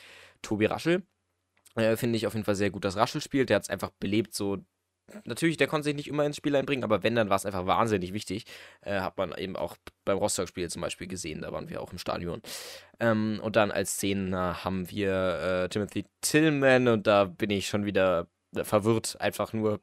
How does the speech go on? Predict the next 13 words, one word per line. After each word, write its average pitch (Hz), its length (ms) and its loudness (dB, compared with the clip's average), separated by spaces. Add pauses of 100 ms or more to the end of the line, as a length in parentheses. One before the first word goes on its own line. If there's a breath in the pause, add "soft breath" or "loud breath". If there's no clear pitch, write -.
also 101 240 -2
das 95 180 -6
ist - 60 -10
wirklich 117 160 4
einfach, 107 140 2
ich 104 100 -2
bin 135 160 0
nur 113 120 4
verwirrt. 98 380 -4
Warum? 120 380 6 (320 loud breath)
Also 127 260 4
das, 127 300 -4
äh, 67 200 -8